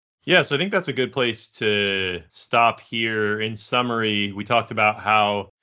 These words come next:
Jack finds himself in this midlife crisis where he's in a closed loop, and that's really constricting his hope. He doesn't have a lot of vision for the future at this point. And his external reality doesn't really match his internal state when he goes to Christmas Town and comes back and tries to just drape everything with the trappings of Christmas.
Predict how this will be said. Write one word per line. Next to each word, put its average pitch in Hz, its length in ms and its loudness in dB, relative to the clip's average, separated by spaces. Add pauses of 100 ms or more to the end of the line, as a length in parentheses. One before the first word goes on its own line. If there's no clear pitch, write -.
Jack 120 320 2
finds 113 260 -2
himself 107 460 -4
in 104 300 -6
this 101 160 -8
midlife 104 400 -2
crisis 101 760 -4
where 98 440 0
he's 104 280 -4
in 104 80 -4
a 98 60 -6
closed 135 340 2
loop, 113 360 -2
and 101 100 -4
that's 98 220 -2
really 131 140 0
constricting 107 580 -4
his 90 160 -8
hope. 104 260 0
He 98 100 -8
doesn't 110 280 0
have 101 400 2
a 98 40 -12
lot 95 360 0
of 85 80 -16
vision 95 480 -4
for 95 100 -8
the 90 80 -10
future 110 380 -4
at - 100 -8
this 85 160 -14
point. 87 380 -8 (240)
And 113 120 2
his 127 220 2
external 151 500 0
reality 120 460 4
doesn't 113 280 -4
really 113 180 -4
match 98 340 -2
his 92 140 -10
internal 104 440 -8
state 113 460 -2
when 98 140 -6
he 98 80 -10
goes 101 440 -4
to 95 240 -2
Christmas 107 440 -6
Town 95 380 -2
and 95 120 -8
comes 107 240 -6
back 101 440 2
and 90 260 -10
tries 107 360 0
to - 60 -20
just 101 220 -10
drape 107 260 -2
everything 101 560 -4
with 92 340 -6
the 95 220 -2
trappings 101 460 -4
of 85 80 -14
Christmas. 117 720 -2